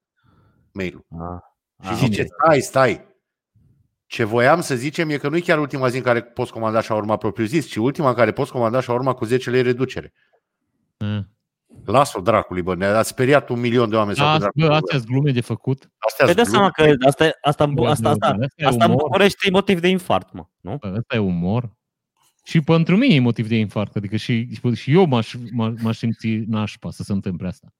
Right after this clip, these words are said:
Speaker 1: Bă, eu m-aș simți nașpa din patriotism local, că e la parter, unul dintre ele. Acum, Răzvan, în rest nu, că-s foarte multe dristori.
Speaker 3: Bă, și știți ce am vrut să vă mai zic? Că chiar are legătură. Uh, m-am uitat la Wonder Woman, mă.
Speaker 2: Asta
Speaker 1: Cum
Speaker 2: ultimul?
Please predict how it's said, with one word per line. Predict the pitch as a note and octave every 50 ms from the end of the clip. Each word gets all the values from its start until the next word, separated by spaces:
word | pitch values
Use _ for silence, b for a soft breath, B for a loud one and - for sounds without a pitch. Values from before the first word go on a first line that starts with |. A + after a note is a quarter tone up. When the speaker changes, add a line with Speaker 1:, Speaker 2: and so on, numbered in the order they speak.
| _ _ -
Speaker 1:
Bă, | - F3 F3
eu | D#3+ E3 E3
m-aș | F3 E3
simți | - - E3+ D#3+ - F#3+
nașpa | F#3 F#3 F3+ - F#3 F3+
din | F#3 F3
patriotism | F3 F3 D#3+ - F3+ E3+ E3+ F#3+ F3+ D#3+
local, | E3 - - E3+
că | E3 - E3+
e |
la | D#3+ D#3 D3+
parter, | - E3 D#3 - - D#3 A2
unul | G2 G2 G2+ G2+ G2+
dintre | F#2+ F#2+ F#2+ F#2 G#2
ele. | G2+ G#2
Acum, | A2+ A#2 - B2+ C#3 C#3+
Răzvan, | C#3 C#3+ B2+ C3+ D#3+ D3+ B2
în | B2 B2
rest | C#3 D3+ D3+ E3+
nu, | E3
că-s | A2 - G#2+ -
foarte | - - - - -
multe | G2 G#2 G2+ - G2
dristori. | F2 F2 F#2 - - - F2+ E2+ - _ _ _ B B B B B B B B -
Speaker 3:
Bă, | F#3+ F#3
și | - -
știți | D#3 - F#3+ -
ce | -
am | F3+ F3
vrut | E3 -
să | -
vă | D#3+ D#3
mai | C#3+ C#3 C3 B2+
zic? | C#3 D#3 -
Că | - C3 B2+ C3+ D3 C#3+ D#3 D#3+
chiar | C#3 - D3 C#3
are | C#3 B2+ A#2+
legătură. | A2 A2+ G#2+ A2+ G#2+ - A2 G2+ G2 F2+ F2 - _
Uh, | - A#2 A2 A2 A2 A2+ C#3+ - -
m-am | - C3 C#3+ D3+
uitat | D#3+ D#3+ - F3 E3+
la | E3
Wonder | D#3+ D#3+ D3 C#3 C3+ C3
Woman, | B2+ A2 G2 F2+ F2+ F#2 F2+
mă. | E2 D2+ - _ _ _ _ _ _ _ _ _ _ _ _ _ _ _ _ _ _ _ _ _ _ _ _ -
Speaker 2:
Asta | - F#2+ - -
Speaker 1:
Cum | G2+ G2+
Speaker 2:
ultimul? | G2+ G2 A#2+ A#2 C3 A#2+ F2+